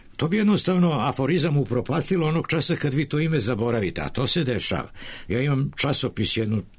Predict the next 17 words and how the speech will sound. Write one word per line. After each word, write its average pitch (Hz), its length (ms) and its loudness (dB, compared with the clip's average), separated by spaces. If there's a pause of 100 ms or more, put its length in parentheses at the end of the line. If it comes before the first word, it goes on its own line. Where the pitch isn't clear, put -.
(160)
tako 101 280 -4
jedan 92 200 0
štos, 110 300 -2
časopis 104 580 -2
Đavo. 98 440 -4 (440)
Vito 104 260 -2
je 98 80 -2
verovatno 95 500 -2
čuo 95 280 0
za 85 160 -2
njega, 87 280 -2
pošto - 320 -8
se 92 140 0
bavi 90 280 -2
istorijom 82 460 -2
naše 85 280 -4
satire. 151 420 -2